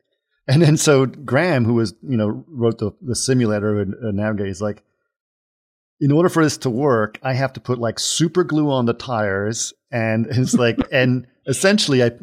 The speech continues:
Speaker 1: he put out, like, how many G's are in the car. It's like, the guy would pass out from driving this
Speaker 2: Yep.
Speaker 1: car. It was just so many G's from making that turn, so aggressive. And they're like, "That looks great." It's like, that's not realistic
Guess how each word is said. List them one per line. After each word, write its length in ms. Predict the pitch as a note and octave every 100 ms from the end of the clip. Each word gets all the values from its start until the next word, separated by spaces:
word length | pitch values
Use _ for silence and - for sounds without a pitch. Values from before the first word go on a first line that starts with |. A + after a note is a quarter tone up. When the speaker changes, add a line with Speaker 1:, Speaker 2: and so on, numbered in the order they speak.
| -
Speaker 1:
he 120 | C3+
put 220 | C3+ D#3
out, 100 | C3+
like, 220 | C3 B2
how 140 | - C3
many 180 | B2+ B2
G's 400 | G#2 A2+ B2 C3
are 60 |
in 60 | B2+
the 80 | A#2+
car. 180 | B2+ B2+
It's 80 |
like, 140 | B2 A#2
the 60 |
guy 140 | F#3 A#3
would 160 | F3
pass 300 | - C#3+ B2
out 240 | G#2 F2 - _
from 160 | - A#2+
driving 320 | B2+ A#2 G#2+
this 120 | G#2
Speaker 2:
Yep. 80 | B2
Speaker 1:
car. 160 | A2 G2
It 40 |
was 80 | A2
just 160 | B2 -
so 160 | D#3
many 200 | D#3+ D3+
G's 440 | C3 B2 A#2+ A2+ F#2
from 140 | A2
making 240 | A2 A2+ A2+
that 160 | G2
turn, 340 | - G2 G2+ G2 _ -
so 220 | - A2
aggressive. 580 | G#2+ G#2 G2+ G2 F#2+ F#2 _ _ _ _ -
And 120 | C3
they're 80 | C3+
like, 160 | C3 B2+
"That 160 | B3+
looks 180 | A#3 -
great." 320 | - A#3 F#3+
It's 120 | B2+
like, 180 | B2+ B2+
that's 220 | F3 F3
not 200 | F3 F3
realistic 560 | E3+ C#3+ C3+ - C#3+ -